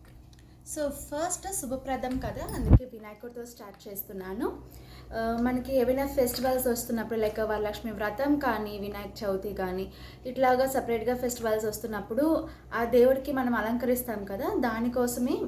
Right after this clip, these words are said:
ఇలాగా మాల అయితే తీసుకున్నాం అనమాట. ఇది silver and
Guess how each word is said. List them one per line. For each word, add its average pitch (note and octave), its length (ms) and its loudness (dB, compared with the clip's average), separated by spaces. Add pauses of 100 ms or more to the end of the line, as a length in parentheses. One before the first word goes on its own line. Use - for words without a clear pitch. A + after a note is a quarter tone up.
(160)
ఇలాగా A#3 600 -4 (320)
మాల A#3+ 260 2
అయితే C#4+ 260 6
తీసుకున్నాం A3 560 -4
అనమాట. F3+ 560 -2 (420)
ఇది A#3 180 -2
silver C4 580 2
and B3 140 2